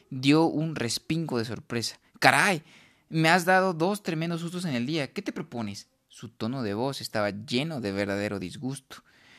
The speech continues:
"Necesito hablar contigo." Ella le dio la espalda para tomar del suelo el último bote y vaciarlo en el tambo. Ahora lo que más importaba era hacerse valer.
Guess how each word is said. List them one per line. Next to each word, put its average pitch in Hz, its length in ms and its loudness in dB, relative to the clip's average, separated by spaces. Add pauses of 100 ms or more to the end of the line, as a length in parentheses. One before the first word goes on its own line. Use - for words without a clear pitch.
(240)
"Necesito 127 500 0
hablar 110 220 2
contigo." - 440 -8 (280)
Ella 151 240 2
le 131 140 0
dio 110 180 -2
la 117 80 0
espalda 123 420 -2
para 101 160 -6
tomar 104 480 -8 (240)
del 101 240 -6
suelo 127 400 -6
el 127 140 -4
último 175 340 -4
bote 123 320 -4
y 135 40 -4
vaciarlo 107 400 -8
en 107 40 -8
el 85 160 -10
tambo. 85 320 -8 (380)
Ahora 127 320 6
lo 143 100 0
que - 80 -6
más 120 240 -2
importaba 113 1000 0
era 123 240 -2
hacerse 120 420 -6
valer. 98 400 -4